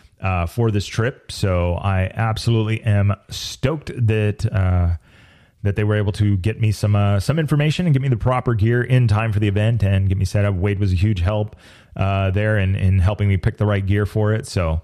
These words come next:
uh, if you guys are looking for bags and stuff like that, definitely go and check 'em out. They're building 'em right. Uh, I, you know, I, I've tried Krieg. I've tried a few of the other ones.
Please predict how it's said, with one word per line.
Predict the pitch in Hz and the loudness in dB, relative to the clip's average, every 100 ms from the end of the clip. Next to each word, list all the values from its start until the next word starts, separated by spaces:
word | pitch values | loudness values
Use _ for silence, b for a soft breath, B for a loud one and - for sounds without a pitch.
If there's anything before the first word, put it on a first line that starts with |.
| B B B - | B B B -8
uh, | 92 87 87 | -4 -2 0
if | 110 | 0
you | 107 | 0
guys | 110 95 | 0 0
are | 107 | 0
looking | 95 95 | 0 0
for | |
bags | 95 95 95 95 | 0 0 0 0
and | 90 | -2
stuff | 90 | -2
like | 92 92 | 0 0
that, | 92 82 | -2 -2
definitely | 104 110 101 | -2 0 0
go | 101 | 0
and | 92 | 0
check | 98 | -2
'em | 92 | 0
out. | 92 92 87 85 | 2 2 0 -2
They're | 104 104 | -2 0
building | 110 104 | 0 2
'em | 101 98 | 2 2
right. | 95 92 90 | 2 0 -4
Uh, | 82 80 80 - 50 | -6 -8 -6 -6 -6
I, | - 101 85 - - | -4 -4 -4 -10 -2
you | 104 | 0
know, | 90 78 80 - - | 2 2 -2 -12 -8
I, | 107 98 107 | -4 -2 -4
I've | 101 | -2
tried | 113 107 | -4 -2
Krieg. | 117 107 | -2 0
I've | 104 | 0
tried | - 110 | 0 -2
a | 104 | 0
few | 120 | 0
of | 107 | 0
the | 104 | 2
other | 107 | 2
ones. | 110 113 107 | 2 2 0